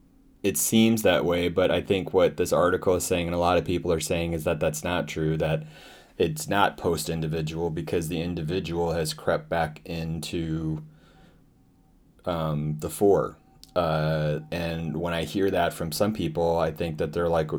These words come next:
they're, they're sort of like, "Oh, I'm sick of identity politics," or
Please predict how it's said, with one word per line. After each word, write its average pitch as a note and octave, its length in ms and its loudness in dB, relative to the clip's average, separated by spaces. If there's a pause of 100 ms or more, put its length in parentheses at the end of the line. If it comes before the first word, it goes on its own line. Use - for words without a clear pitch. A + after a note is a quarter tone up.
they're, E2 400 0
they're E2 160 -2
sort E2+ 200 -2
of D#2+ 120 -2
like, E2 340 -2 (520)
"Oh, F#2+ 280 6
I'm F2 120 0
sick E2 300 -2
of F2+ 100 0
identity F2 440 0
politics," E2+ 760 -2
or E2 440 0